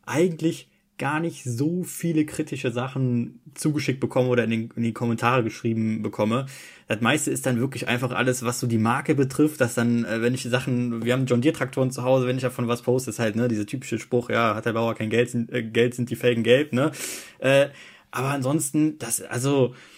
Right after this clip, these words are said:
ich lösche, also wenn ich auch merke, dass das irgendein unnötiger Kommentar ist, dann lösche ich den auch einfach raus, weil hat halt keinen, keinen Sinn, will ich nicht da drunter stehen haben und, äh, ne, aber ich bin tatsächlich davon so ein bisschen irgendwie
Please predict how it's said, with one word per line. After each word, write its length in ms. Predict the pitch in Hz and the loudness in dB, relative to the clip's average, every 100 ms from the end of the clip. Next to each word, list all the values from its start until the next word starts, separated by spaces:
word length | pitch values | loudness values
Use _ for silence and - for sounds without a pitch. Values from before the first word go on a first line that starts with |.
| _ _ - | _ _ -4
ich 160 | 113 | 4
lösche, 340 | 117 120 156 120 | 6 8 6 2
also 160 | 120 | 4
wenn 100 | 127 | 4
ich 120 | 135 110 | 4 0
auch 100 | 110 | 2
merke, 260 | 123 135 | 0 0
dass 120 | 117 | -2
das 140 | 120 113 | -2 0
irgendein 500 | 123 135 127 117 117 | 0 0 2 2 2
unnötiger 460 | 123 135 135 120 | 2 0 2 2
Kommentar 400 | 113 117 107 113 | 2 -2 -2 -2
ist, 140 | 117 - | -2 -2
dann 180 | 101 - - | -4 -4 -8
lösche 140 | 101 | -8
ich 80 | 104 | -4
den 160 | 101 98 | -4 -4
auch 100 | 101 | -4
einfach 260 | 101 98 | -8 -4
raus, 300 | 104 113 - | 0 0 -2
weil 240 | 98 98 - - | -4 -4 -8 -12
hat 220 | 101 110 | -12 -8
halt 160 | 107 - | -8 -6
keinen, 440 | 107 107 104 - - | -4 0 -2 -4 -10
keinen 220 | - 110 | -4 0
Sinn, 260 | 107 139 113 | 4 4 4
will 100 | 117 | 2
ich 120 | 120 | 2
nicht 120 | 113 | 0
da 60 | 113 | 0
drunter 300 | 113 127 104 | 2 0 0
stehen 300 | 117 123 120 | 4 4 4
haben 380 | 123 123 123 107 | 4 4 2 2
und, 360 | 107 104 - | 0 -2 -4
äh, 320 | - 104 104 - - - - | 0 2 2 0 -8 -8 2
ne, 220 | 127 127 | 2 4
aber 320 | 120 127 - - | 2 2 -2 -10
ich 220 | - 120 | -10 -4
bin 300 | 143 202 214 - | -2 0 -2 -8
tatsächlich 520 | 160 - 180 202 - | -8 -4 -4 -4 -4
davon 380 | 160 - 185 170 | -6 -4 -6 -6
so 80 | |
ein 80 | 170 | -6
bisschen 320 | 202 - 196 | -8 -6 -4
irgendwie 580 | - 185 190 190 190 185 | 0 0 0 -2 -2 -2